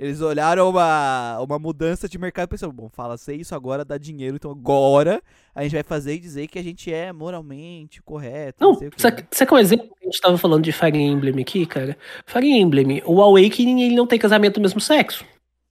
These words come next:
Speaker 2: Ele não tem. A galera reclamou, muita gente reclamou. A Nintendo, "Hum."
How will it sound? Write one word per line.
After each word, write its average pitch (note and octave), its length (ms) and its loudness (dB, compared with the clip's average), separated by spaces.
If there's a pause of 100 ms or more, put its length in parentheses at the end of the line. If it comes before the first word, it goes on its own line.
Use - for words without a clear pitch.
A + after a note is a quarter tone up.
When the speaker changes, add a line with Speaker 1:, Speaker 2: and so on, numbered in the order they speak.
(160)
Speaker 2:
Ele C3+ 80 -4
não B2 100 -4
tem. G3+ 280 2 (240)
A D#3+ 120 -2
galera D#3+ 460 6
reclamou, E3+ 420 4
muita G3 240 2
gente F#3+ 200 2
reclamou. G3+ 480 4
A D#3 100 2
Nintendo, D3+ 400 0 (320)
"Hum." F#3 1120 0